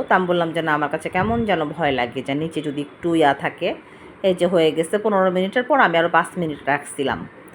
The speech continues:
এই যে প্রার্থনা বলতেছে, "খালামণি, আমি কাটবো, আমি কাটবো।" তো বললাম, "আচ্ছা, ঠিক আছে, তুমিই কাটো।"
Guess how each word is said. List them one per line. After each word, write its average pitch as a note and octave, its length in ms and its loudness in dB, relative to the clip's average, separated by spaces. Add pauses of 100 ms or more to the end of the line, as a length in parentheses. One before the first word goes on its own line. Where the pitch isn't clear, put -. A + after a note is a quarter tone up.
(680)
এই F3 140 -4
যে D#3 100 -4
প্রার্থনা D#3 380 0
বলতেছে, D3+ 360 -6
"খালামণি, D#3+ 320 0
আমি D#3 220 0
কাটবো, D3+ 340 0
আমি D3 240 0
কাটবো।" C#3 400 -2 (300)
তো - 60 -20
বললাম, F#3+ 200 -2
"আচ্ছা, D#3 320 -4
ঠিক - 260 -8
আছে, C3 220 -6
তুমিই D#3 380 -4
কাটো।" A2+ 340 -6